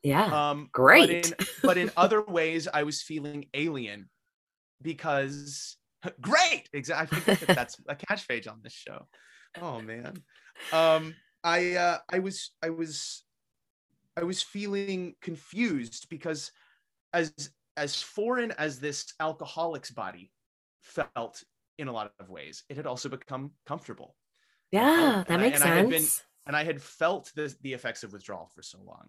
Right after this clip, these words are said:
Speaker 2: I had just accepted that my body couldn't do certain things anymore. Um,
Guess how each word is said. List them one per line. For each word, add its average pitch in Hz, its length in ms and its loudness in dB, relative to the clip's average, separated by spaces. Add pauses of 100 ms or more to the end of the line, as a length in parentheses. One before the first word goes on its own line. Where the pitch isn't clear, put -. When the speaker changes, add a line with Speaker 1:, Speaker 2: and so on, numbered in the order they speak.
Speaker 2:
I 123 100 -8
had 135 160 -10
just 143 280 -10
accepted 160 480 -6
that 151 100 -8
my 135 100 -6
body 107 220 -8
couldn't 101 240 -18
do 95 160 -18 (160)
certain 98 300 -14
things - 340 -20
anymore. 101 440 -20 (520)
Um, 117 380 -6